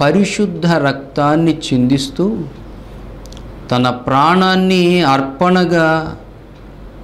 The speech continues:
శాప విమోచనగా ఆయన ఇస్తున్న సమయంలో ఆయనకు ఇరువైపులా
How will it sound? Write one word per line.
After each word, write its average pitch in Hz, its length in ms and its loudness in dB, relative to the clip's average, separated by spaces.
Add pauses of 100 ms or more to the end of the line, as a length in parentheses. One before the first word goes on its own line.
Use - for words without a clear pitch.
(440)
శాప 139 380 2
విమోచనగా 165 1500 2 (680)
ఆయన 131 840 2 (100)
ఇస్తున్న 180 600 0
సమయంలో 131 880 2 (1400)
ఆయనకు 175 1000 4
ఇరువైపులా 165 1300 4